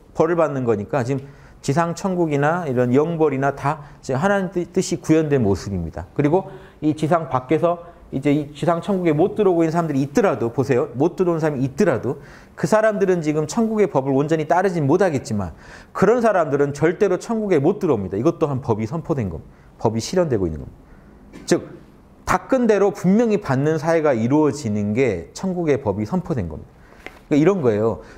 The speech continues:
지상 천국이, 저한테 만약에 "지상 천국은 차치하고 너 말대로 양심 세상이 오면 죄 짓는 사람이 없냐?" "아니다." 이거죠. 죄 짓는 사람이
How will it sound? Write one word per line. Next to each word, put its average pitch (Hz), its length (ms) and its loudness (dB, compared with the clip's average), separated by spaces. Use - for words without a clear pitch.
지상 220 360 0
천국이, 190 640 0
저한테 175 340 2
만약에 117 460 0
"지상 175 300 0
천국은 180 360 0
차치하고 156 680 0
너 143 140 4
말대로 202 480 4
양심 214 380 2
세상이 196 420 0
오면 143 300 0
죄 190 180 2
짓는 196 240 0
사람이 180 360 0
없냐?" 175 400 0
"아니다." 123 460 0
이거죠. 90 320 -8
죄 156 220 0
짓는 139 280 0
사람이 104 380 -2